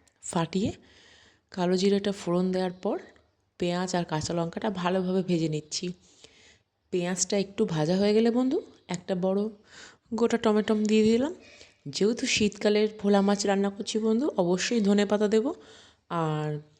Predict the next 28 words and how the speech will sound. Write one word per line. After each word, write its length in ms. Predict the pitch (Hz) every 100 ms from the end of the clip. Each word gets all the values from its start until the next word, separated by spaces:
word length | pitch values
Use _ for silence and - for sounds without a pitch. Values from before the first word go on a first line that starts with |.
| _ - 170
ভোলা 260 | 156 175 175
মাছের 380 | 180 180 196 196 - - - - _ 175
ঝাল 320 | - 170 175
করব, 360 | 175 196 202 269
তার 260 | 180 170
জন্য 220 | - 180
বন্ধু 360 | 180 180 185 285 - - - - _ _ _ _ _ _ _ 185
দু 120 | 202
চামচ 400 | 202 202 214 -
পোস্ত 480 | - 170 - - 302 -
আর 140 | 202 185 -
এক 220 | 196 -
চামচ 300 | - 202 220
সাদা 360 | - 180 160 170
সর্ষে, 440 | - 151 - 175 - - _ _ _ _ _ _ _ _ _ _ -
একটা 300 | 180 - 190
কাঁচা 280 | 180 170
লঙ্কা 380 | 165 165 160 190 - _ _ _ _
মিক্সিতে 600 | 185 185 185 226 - 226 - - _ _ _
প্রথমে 460 | 196 - 196 214 - - _ _ _
জল 300 | 175 185 190
ছাড়া 380 | 196 - 175 185
বেটে 260 | 185 185 196
নিয়েছি, 420 | 196 190 - 311 - _
তারপর 400 | 185 165 165 190
মিক্সিতে 520 | 190 185 185 185 196
জল 340 | 185 180 175 180
দিয়ে 280 | 180 233